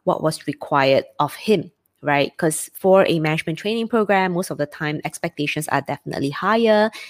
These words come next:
And, um, he was also in a situation where he had to compete with other management trainees to come on top and eventually able to pick the most prestigious department to, to join. So that was the main issue that he came to me with.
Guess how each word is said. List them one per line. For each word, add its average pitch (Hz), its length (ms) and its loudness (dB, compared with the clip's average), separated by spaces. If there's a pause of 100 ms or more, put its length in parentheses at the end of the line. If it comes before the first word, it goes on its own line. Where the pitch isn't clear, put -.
(160)
And, 143 360 -2 (400)
um, 143 320 -6
he - 120 -4
was 180 200 4
also 175 160 0
in 151 180 -2
a 147 40 -2
situation 151 600 -2
where 147 140 2
he 160 160 -8
had - 180 -4
to 165 80 0
compete - 560 -4
with 151 220 -4
other 147 240 2
management 170 560 0
trainees 247 560 0 (400)
to 160 280 4 (680)
come 302 240 4
on 208 140 2
top 170 260 4
and 165 140 4
eventually 175 560 -2
able 165 300 2
to 170 140 -8
pick - 360 -4 (260)
the 170 120 0
most 180 280 2
prestigious 170 640 0
department 160 640 0
to, 160 260 4
to 147 160 -2
join. 156 340 2 (300)
So 190 280 6 (840)
that 233 220 2
was 202 220 2
the 165 320 2
main 175 240 2
issue 160 240 0
that 143 140 -2
he 139 100 -12
came 170 280 -4
to 151 160 -8
me 220 220 0
with. 147 380 2